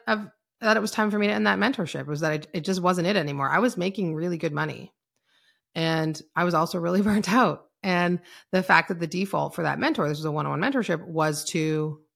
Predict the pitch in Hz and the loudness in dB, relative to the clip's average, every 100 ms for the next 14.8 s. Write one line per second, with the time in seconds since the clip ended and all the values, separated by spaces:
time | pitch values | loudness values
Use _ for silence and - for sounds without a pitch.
0 | 302 302 156 190 339 381 339 233 170 160 | -4 -2 -2 -2 -2 -4 -4 -2 -2 -2
1 | 156 156 147 147 151 147 131 131 180 - | -2 -4 -4 -2 0 -2 -4 -6 -8 -14
2 | - - _ _ _ _ - _ - 175 | -20 -20 _ _ _ _ -16 _ 4 4
3 | 185 185 196 190 190 196 196 196 196 - | 4 2 2 4 4 2 2 2 2 -2
4 | 214 202 208 196 190 143 147 _ _ _ | -4 -2 0 0 0 0 -6 _ _ _
5 | 190 156 175 170 165 170 165 - - - | -6 -4 -2 -2 0 0 0 -4 -20 -4
6 | 190 190 196 196 196 196 214 247 247 190 | 0 2 2 2 0 0 0 0 0 -2
7 | 185 226 - _ _ _ 165 180 180 170 | 0 -2 -4 _ _ _ -4 -4 -2 -4
8 | 170 175 160 160 156 165 - _ _ _ | -4 0 2 4 2 -2 -8 _ _ _
9 | 165 160 160 180 185 175 190 190 185 185 | -4 0 2 2 2 0 0 0 -2 2
10 | 202 202 160 160 160 - - 190 - 190 | 2 2 0 -2 -6 -8 -10 -10 -4 -2
11 | 208 220 220 359 170 156 147 147 165 196 | 0 0 0 0 -2 -4 -6 -4 -2 0
12 | 190 170 170 208 - 190 180 175 165 156 | 0 2 4 4 2 -2 0 -2 -2 -2
13 | 165 185 151 147 151 160 165 156 147 143 | 0 2 2 0 -2 -2 -4 -2 -2 -2
14 | 151 135 131 143 135 143 - - | -4 -4 -6 -6 -8 -14 -18 -20